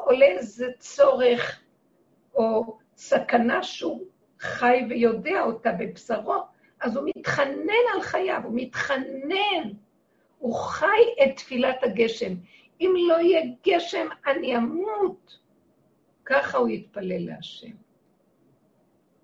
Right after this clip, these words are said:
אתם יודעים, ככה צריכים להתפלל. אנחנו מתפללים מהנוסחים והסידורים, ואנחנו סוגרים את העיניים ומכוונים את הלב,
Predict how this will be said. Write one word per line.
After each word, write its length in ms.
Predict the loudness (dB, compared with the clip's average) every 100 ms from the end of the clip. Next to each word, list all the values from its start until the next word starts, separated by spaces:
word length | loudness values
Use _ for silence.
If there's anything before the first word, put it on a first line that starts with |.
| _ _ _ _ _ _ -16
אתם 220 | -6 -4
יודעים, 440 | -4 -6 -10 -10 -18 _ _ _ _ _
ככה 340 | 0 0 0 -10
צריכים 360 | -12 -14 -10
להתפלל. 640 | -10 -10 -14 -14 -12 -12 -12
אנחנו 360 | -10 -10 -8
מתפללים 720 | -10 -10 -8 -6 -4 -4 -6 -8 _ _ _
מהנוסחים 1040 | -12 -10 -10 -12 -12 -10 -4 -2 -2 -6 -10 _ _ _ _
והסידורים, 920 | -14 -14 -14 -10 -8 -6 -6 -6 -8 -12 _ _ _ _ _
ואנחנו 520 | -6 -4 -6 -8 -6
סוגרים 440 | -6 -6 -6 -4 -4
את 80 | -4
העיניים 460 | -4 -4 -4 -6 -8
ומכוונים 680 | -8 -8 -8 -8 -6 -4
את 180 | -4 -4
הלב, 400 | -6 -2 -2 -4